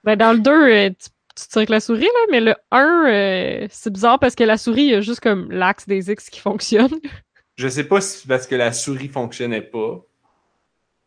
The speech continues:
Speaker 2: ou parce qu'on en avait pas. Non, on en avait une. Je sais pas si c'est parce que elle fonctionnait pas dans le jeu, mais j'avais vu des gens jouer avec le clavier, puis ben, Doom, tu joues ça avec le clavier.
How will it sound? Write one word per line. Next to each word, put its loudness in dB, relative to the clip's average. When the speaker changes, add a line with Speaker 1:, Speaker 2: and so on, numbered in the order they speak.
Speaker 2:
ou -8
parce -8
qu'on -8
en -6
avait -4
pas. -12
Non, -10
on -12
en -10
avait -12
une. -20
Je -14
sais -16
pas -8
si -14
c'est -8
parce -6
que -8
elle -8
fonctionnait -8
pas -6
dans -4
le -10
jeu, -12
mais -12
j'avais -4
vu -10
des -2
gens -2
jouer -2
avec -2
le -6
clavier, -8
puis -20
ben, -16
Doom, -4
tu -14
joues -18
ça -16
avec -16
le -12
clavier. -10